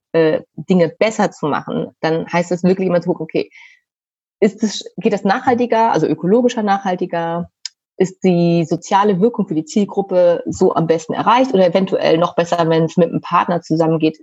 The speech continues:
der vielleicht noch näher an der Zielgruppe ist? Ist irgendwie die, ähm, wird die Zielgruppe richtig bedacht oder gibt es vielleicht sogar noch eine Zielgruppe, die viel stärker betroffen ist? Also wie inklusiv ist das und wie partizipativ ist das auch? Also da gibt es natürlich verschiedene Kriterien, ähm,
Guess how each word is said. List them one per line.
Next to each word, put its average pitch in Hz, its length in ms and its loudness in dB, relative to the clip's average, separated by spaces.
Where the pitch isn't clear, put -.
der 165 100 -2
vielleicht - 300 -8
noch - 140 -14
näher 233 260 0
an 208 80 -4
der 180 140 -2
Zielgruppe - 400 -6
ist? - 260 -8
Ist - 340 -2
irgendwie 190 480 2
die, 180 400 0
ähm, 170 400 -2
wird 180 260 0
die 196 180 -2
Zielgruppe 214 560 -2
richtig 214 280 -2
bedacht 196 380 -2
oder 185 100 2
gibt 208 160 -2
es - 60 -18
vielleicht 190 240 -4
sogar 165 320 0
noch 175 100 -2
eine 170 240 2
Zielgruppe, 165 300 -4
die 165 100 0
viel 165 100 -2
stärker 160 300 -2
betroffen 233 500 -2
ist? 190 220 0
Also 156 240 0
wie 180 140 0
inklusiv 202 540 0
ist - 120 -4
das 202 140 -2
und 190 60 4
wie 175 100 0
partizipativ 233 640 -4
ist 190 160 -6
das - 180 -6
auch? 156 200 0
Also 170 220 0
da 180 80 2
gibt 214 140 0
es 254 80 0
natürlich 220 220 2
verschiedene 214 440 2
Kriterien, 190 800 2
ähm, 170 380 -2